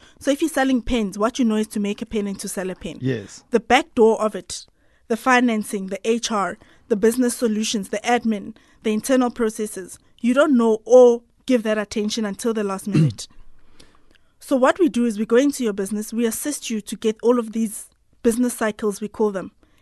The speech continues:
Speaker 1: in place.
Speaker 2: So you put systems together.
Speaker 1: Correct.
Speaker 2: So that I can eventually do these things myself. So,
Speaker 1: Correct.
Speaker 2: so I'm not outsourcing the work to you. You're teaching me how to do it.
Speaker 1: You're not outsourcing the work to me. You're
Speaker 2: Oh.
Speaker 1: teaching me how to do it.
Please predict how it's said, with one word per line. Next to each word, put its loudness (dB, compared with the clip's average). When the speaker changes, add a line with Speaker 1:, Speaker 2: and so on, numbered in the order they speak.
Speaker 1:
in 0
place. -4
Speaker 2:
So 4
you 8
put 6
systems 8
together. -4
Speaker 1:
Correct. -2
Speaker 2:
So 8
that 2
I 12
can 6
eventually 6
do 2
these 4
things 2
myself. -2
So, 4
Speaker 1:
Correct. 0
Speaker 2:
so 8
I'm 8
not 10
outsourcing 8
the 4
work 4
to -2
you. 4
You're 6
teaching 6
me 8
how 8
to 2
do -2
it. -2
Speaker 1:
You're 6
not 8
outsourcing 2
the 2
work 8
to 6
me. 4
You're 4
Speaker 2:
Oh. -8
Speaker 1:
teaching 0
me 2
how -2
to -10
do -8
it. -12